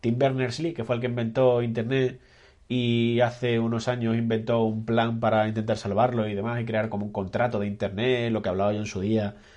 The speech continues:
del D N I de Internet. Es que, claro, esto avanza demasiado rápido y no somos capaces de ponernos al día para generar esas herramientas básicas o esas competencias que nos permitan, más allá del sentido común, defendernos de la parte mala de Internet.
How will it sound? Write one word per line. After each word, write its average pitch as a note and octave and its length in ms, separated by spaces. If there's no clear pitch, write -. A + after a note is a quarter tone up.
del G2+ 200
D A2+ 80
N A2 120
I A2 60
de A2 60
Internet. G#2 480
Es - 120
que, C#3 120
claro, D3 220
esto A2+ 180
avanza C3+ 280
demasiado G2 480
rápido D3 460
y G#2 120
no G#2+ 180
somos D3 220
capaces C#3 380
de B2 100
ponernos A2 420
al A#2+ 160
día C3 280
para F#2 220
generar F2+ 460
esas G#2+ 280
herramientas A2+ 540
básicas A#2 480
o F#2+ 100
esas G#2 240
competencias G#2+ 880
que G2 120
nos F#2 100
permitan, G2+ 540
más G#2+ 140
allá G#2+ 140
del G#2 80
sentido G#2 300
común, G2+ 440
defendernos G#2 840
de G#2 60
la F2+ 100
parte F#2+ 280
mala G2 200
de F2 60
Internet. D#2 440